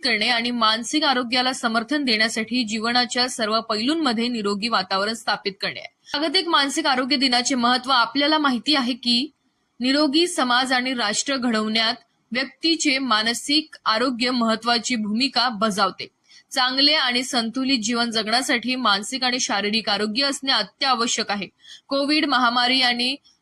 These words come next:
युद्धांसारख्या अलीकडील अभूतपूर्व जागतिक घटनांमुळे मानसिक आरोग्यासाठी जागतिक संकट निर्माण झाले आहे,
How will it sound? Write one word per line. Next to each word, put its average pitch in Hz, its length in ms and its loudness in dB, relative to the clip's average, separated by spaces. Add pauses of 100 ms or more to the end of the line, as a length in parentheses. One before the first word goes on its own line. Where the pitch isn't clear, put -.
युद्धांसारख्या 285 920 2
अलीकडील 247 720 0
अभूतपूर्व 269 800 -2
जागतिक 220 560 -2
घटनांमुळे 240 680 -2
मानसिक 220 480 -2
आरोग्यासाठी 233 720 -2
जागतिक 220 540 -6
संकट 214 420 -8
निर्माण 208 380 -2
झाले 185 240 -4
आहे, - 80 -8